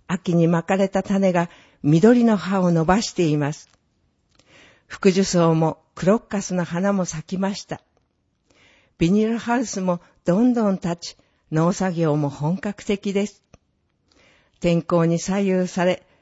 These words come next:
自然の力に影響されることの多いお仕事ですが、そのご苦労や努力が報われる一年になりますよう、心から願って歩いています。担当は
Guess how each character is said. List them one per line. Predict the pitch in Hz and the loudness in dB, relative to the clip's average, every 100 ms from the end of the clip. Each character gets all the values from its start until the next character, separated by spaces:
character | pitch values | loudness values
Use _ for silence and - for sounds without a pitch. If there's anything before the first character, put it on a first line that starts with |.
| _ - | _ -14
自 | - 160 | -8 2
然 | 180 180 | 4 4
の | 185 | 2
力 | 185 - 214 196 | 0 -4 -2 0
に | 190 | 2
影 | 185 175 196 | 4 4 2
響 | 214 196 | -2 -4
さ | 208 | -2
れ | 196 202 | -2 -2
る | 208 | -4
こ | 208 | -4
と | 208 208 | -2 0
の | 196 202 | 2 2
多 | 214 | 2
い | 202 | 2
お | 180 | 0
仕 | 180 214 | 0 -4
事 | 220 185 | -2 -2
で | 170 | -2
す | 185 - | -2 -4
が、 | 165 - _ _ _ _ | -6 -8 _ _ _ _
そ | - 160 | -4 -2
の | 160 | 0
ご | 151 | 0
苦 | 160 - | -2 -2
労 | 196 202 | 0 2
や | 185 175 - _ | 2 0 -2 _
努 | - 180 | 0 2
力 | 196 - 165 | 2 -2 -4
が | 165 - | -4 -2
報 | 147 160 - | -2 -2 -2
わ | 196 190 | -2 0
れ | 196 | -2
る | 196 196 | -2 -2
一 | - 202 | -4 -2
年 | 214 214 | 2 2
に | 202 180 | 2 0
な | 180 | 0
り | 185 | 0
ま | 208 220 | 0 -2
す | - 196 | -2 -2
よ | 151 - | -2 -6
う、 | _ _ _ _ _ - | _ _ _ _ _ -8
心 | 175 - 247 | -4 0 0
か | 240 214 | 0 -2
ら | 185 | 0
願 | 175 170 175 | 0 0 -2
っ | 185 | -4
て | _ - - _ - | _ -2 -2 _ -4
歩 | 151 | 0
い | 165 156 | 0 -2
て | - | -2
い | 151 | -2
ま | 160 165 | -2 -4
す。 | - - _ _ _ _ _ _ _ _ _ _ _ _ | -6 -16 _ _ _ _ _ _ _ _ _ _ _ _
担 | - 170 185 | -6 -4 -4
当 | - 180 185 | -2 2 4
は | 180 170 | 2 0